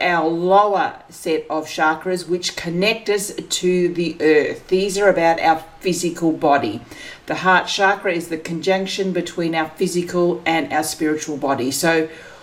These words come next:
we're gonna go through them today. So I'll start off with the solar plexus, and then I'll be talking to you about the heart chakra. So have a listen,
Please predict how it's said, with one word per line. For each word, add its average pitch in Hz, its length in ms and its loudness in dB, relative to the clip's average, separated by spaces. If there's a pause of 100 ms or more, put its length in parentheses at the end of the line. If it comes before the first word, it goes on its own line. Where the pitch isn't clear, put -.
(140)
we're 160 160 0
gonna 165 180 2
go 170 200 2
through 165 240 -2
them 160 180 0
today. 147 320 0
So 147 160 -2
I'll 151 80 0
start 175 340 4
off 233 200 2
with 240 100 -4
the - 80 -10
solar 185 320 2
plexus, 180 600 -2 (440)
and 165 240 0
then 170 240 2
I'll 165 200 0
be 160 100 2
talking 160 360 -2
to 160 100 0
you 156 100 8
about 156 300 2
the 156 80 -4
heart 147 320 -2
chakra. 156 340 -4
So 180 300 4 (520)
have 311 200 2
a 311 40 6
listen, 240 600 2